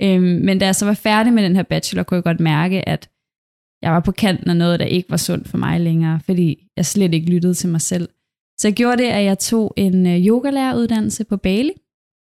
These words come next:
Egentlig ikke med henblik på, at jeg skulle være yogalærer, det er der, jeg er nu, men da jeg tog den, var det mere sådan, okay, nu bliver jeg bare nødt til at gøre noget for mig selv. Så jeg tog den her yogalæreruddannelse, og havde egentlig tænkt, at jeg skulle tilbage og læse videre, men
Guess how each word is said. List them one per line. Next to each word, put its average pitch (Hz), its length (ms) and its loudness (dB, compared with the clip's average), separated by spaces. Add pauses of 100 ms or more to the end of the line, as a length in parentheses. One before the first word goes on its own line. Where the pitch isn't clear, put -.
(500)
Egentlig 277 220 2
ikke 269 120 0
med 277 80 4
henblik 240 420 2
på, 214 120 2
at - 20 2
jeg 175 100 0
skulle - 160 -2
være 175 160 2
yogalærer, 196 420 2
det 185 100 -2
er 208 120 0
der, 202 40 0
jeg 180 160 0
er 175 40 0
nu, 196 340 2
men 196 240 2
da 180 80 0
jeg 175 100 0
tog 233 280 0
den, 202 100 0
var 175 80 0
det 165 120 0
mere 190 200 2
sådan, 180 440 -2 (280)
okay, 180 340 -2 (280)
nu 202 80 2
bliver 185 140 0
jeg 165 60 -2
bare 160 120 0
nødt 160 140 0
til 170 80 -2
at 160 60 -4
gøre 147 160 -2
noget 156 140 0
for - 100 -6
mig 135 100 -4
selv. 139 200 -8 (920)
Så 220 100 2
jeg 214 80 2
tog 247 220 0
den 233 140 4
her 208 200 2
yogalæreruddannelse, 190 1120 0
og 185 380 -2
havde 202 180 0
egentlig 208 220 0
tænkt, 247 140 0
at 196 40 0
jeg 185 60 -2
skulle 190 160 -4
tilbage 185 300 0
og 190 60 0
læse 185 280 0
videre, 190 280 2
men 170 220 0